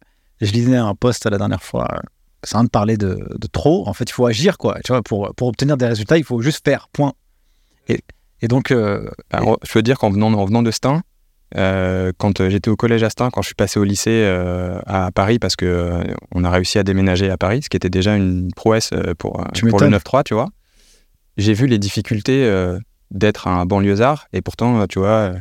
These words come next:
Speaker 2: je suis blanc, je m'appelle Fabien, donc, euh, j'ai moins de difficultés que les autres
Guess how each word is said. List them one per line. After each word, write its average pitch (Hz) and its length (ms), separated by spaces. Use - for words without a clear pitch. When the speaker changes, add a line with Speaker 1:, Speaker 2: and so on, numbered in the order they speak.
Speaker 2:
je - 80
suis 92 140
blanc, 107 400
je 101 40
m'appelle 90 240
Fabien, 113 640
donc, 92 160
euh, 90 160
j'ai 90 180
moins 117 300
de 143 80
difficultés 104 500
que - 80
les 101 120
autres - 180